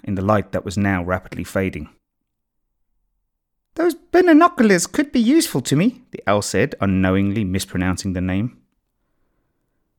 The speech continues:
"My granddad gave them to me as a present," said Hannah, clutching the binoculars to her chest.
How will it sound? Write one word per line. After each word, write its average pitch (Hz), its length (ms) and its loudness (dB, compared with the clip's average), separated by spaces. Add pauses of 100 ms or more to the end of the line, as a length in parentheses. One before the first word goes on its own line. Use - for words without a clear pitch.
(140)
"My 196 140 2
granddad 214 460 2
gave 101 140 2
them 98 120 0
to - 140 -8
me 110 80 2
as 107 80 -2
a 117 40 -4
present," 196 360 -2 (440)
said - 200 -8
Hannah, 92 340 -4
clutching 98 320 -6
the 92 80 -4
binoculars 95 440 -4
to - 160 -8
her 95 40 -6
chest. - 380 -8